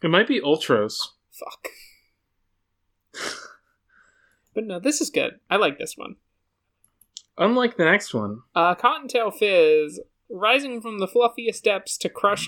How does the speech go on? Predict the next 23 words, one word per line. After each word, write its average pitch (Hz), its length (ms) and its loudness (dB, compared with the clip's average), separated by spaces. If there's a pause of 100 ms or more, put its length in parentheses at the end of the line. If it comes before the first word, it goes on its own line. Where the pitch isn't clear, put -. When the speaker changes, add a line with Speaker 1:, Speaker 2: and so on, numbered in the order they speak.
Speaker 2:
all 190 360 0
root 202 220 -10
vegetable 185 460 -2
cohorts, 165 680 -2 (420)
Fizz 226 320 4
commands 190 460 -6
the 170 100 -4
greatest 190 400 -2
threat 196 240 -2
carrots 185 300 -2
have 175 120 -2
ever 180 200 -2
known, 170 340 -6
a 165 80 -2
killer 190 360 -2
rabbit 165 520 2 (100)
with 170 200 -2
the 170 60 0
foulest 160 580 2
and 156 160 -4
cruelest 143 520 -6
of 139 120 -8
tempers. 143 560 -8